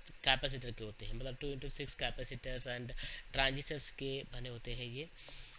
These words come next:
ओके, अ, उसको refresh करने की ज़रूरत पड़ती है क्योंकि जब भी आप यहाँ पे देख सकते हो तो, अ, capacitor है तो capacitor से सपोज के one bit के data अगर सपोज के चले जाते हैं, ओके, अ, processing के लिए तो यहाँ पे ये discharge हो जाता है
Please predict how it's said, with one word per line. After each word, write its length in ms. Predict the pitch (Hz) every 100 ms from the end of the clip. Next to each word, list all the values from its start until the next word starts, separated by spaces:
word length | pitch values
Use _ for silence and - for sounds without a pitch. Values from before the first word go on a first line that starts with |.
| -
ओके, 260 | 156 131
अ, 280 | 113 - 135 147
उसको 200 | - 190
refresh 340 | 170 196 185
करने 180 | 190 180
की 120 | 175
ज़रूरत 160 | 170 160
पड़ती 280 | 156 143
है 140 | 165 180
क्योंकि 360 | 160 147 170
जब 220 | 156 139 139
भी 160 | 170 165
आप 280 | 160 160
यहाँ 200 | 151 147
पे 100 | 147
देख 160 | 143 151
सकते 240 | 156 139
हो 80 | 139
तो, 340 | 127 - 139 131 - - -
अ, 80 | 131
capacitor 640 | 131 143 170 156 156 165
है 120 | 151 151
तो 140 | 156
capacitor 580 | 139 131 - 143 147 151
से 140 | 156
सपोज 400 | 147 139 143 135
के 220 | - 151 143 - - -
one 300 | 123 160 160
bit 140 | 160
के 140 | - 156
data 320 | 143 - 143
अगर 180 | 135 139
सपोज 380 | 143 143 135
के 100 | -
चले 260 | 139 135 135
जाते 300 | 127 120 123
हैं, 280 | 117 117 135
ओके, 260 | 143 127 123 - - -
अ, 80 | 123
processing 480 | 131 131 147 147 127
के 120 | 127
लिए 240 | 120 117
तो 120 | 113
यहाँ 300 | 139 135 151 151
पे 60 |
ये 180 | 151 156
discharge 520 | 135 123 - 139 139
हो 60 | 120
जाता 260 | 107 104
है 100 | 98